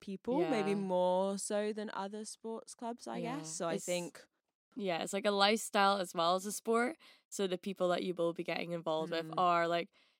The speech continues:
Speaker 2: if you're outdoorsy, you turn, like, certainly have, like, characteristics that you all just get on with well. It's quite, like, a common trait within the Mountaineering Club that everyone's a stem student as well.
Speaker 1: Yeah,
Speaker 2: Like
Speaker 1: like,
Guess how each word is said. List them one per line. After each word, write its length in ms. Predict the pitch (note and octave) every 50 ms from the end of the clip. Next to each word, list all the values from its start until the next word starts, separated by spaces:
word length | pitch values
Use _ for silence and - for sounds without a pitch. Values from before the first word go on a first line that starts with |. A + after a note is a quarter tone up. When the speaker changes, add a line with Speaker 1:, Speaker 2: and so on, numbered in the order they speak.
| _ _ -
Speaker 2:
if 180 | G#3+ G#3 -
you're 220 | G#3+ G3+ F#3 F3+ F3
outdoorsy, 640 | - - - F#3 F3+ F3+ F3 D#3+ F#3 F#3 E3+ E3
you 60 | E3+
turn, 420 | - - - F3+ E3 - E3+ A3 - _ _ -
like, 280 | - F#3 F3 E3 E3+ G3
certainly 340 | - F3+ F3 E3 E3+ E3+
have, 180 | D#3+ D#3+ E3 D#3+
like, 160 | E3+ E3 - _ _ _ _ _ _ _
characteristics 760 | - E3 F3 F3 F3 - F#3 F#3+ G3 - - G3 F#3+ F#3+ G3+
that 100 | - F3+
you 100 | F3 E3+
all 140 | E3 E3 D#3+
just 160 | - E3 -
get 100 | - E3+
on 160 | E3 E3+ E3+
with 160 | E3 E3 D#3 -
well. 320 | F3+ F3 F3 F3 F3 F3 - - - - _ _
It's 180 | - F#3+ F#3 -
quite, 160 | - G#3 F#3
like, 140 | - G#3+ G#3+
a 80 | A3 G#3+
common 320 | - G#3 G3+ G3+ G3 G3
trait 220 | - - F3+ F3+
within 160 | - F3 F#3 F3+
the 80 | F3
Mountaineering 420 | F3 E3+ E3+ E3+ F3+ F3 F3 F3 E3+
Club 160 | F#3 F3+ F#3
that 120 | - F#3 F3+
everyone's 320 | E3+ D#3+ F3+ F#3+ F#3 -
a 40 | F3+
stem 300 | - - F3 F3 F#3+ G3+
student 400 | F#3 - - A3 A3 B3+ D4 A4 -
as 180 | - G3 F3+ F#3
well. 400 | F#3+ F3 F3+ G3+ A#3 C#4 D#4+ -
Speaker 1:
Yeah, 300 | - F#3+ E3+ D#3+ D#3 - - _
Speaker 2:
Like 200 | - - - F#3
Speaker 1:
like, 280 | F#3 F3 E3+ D#3 - -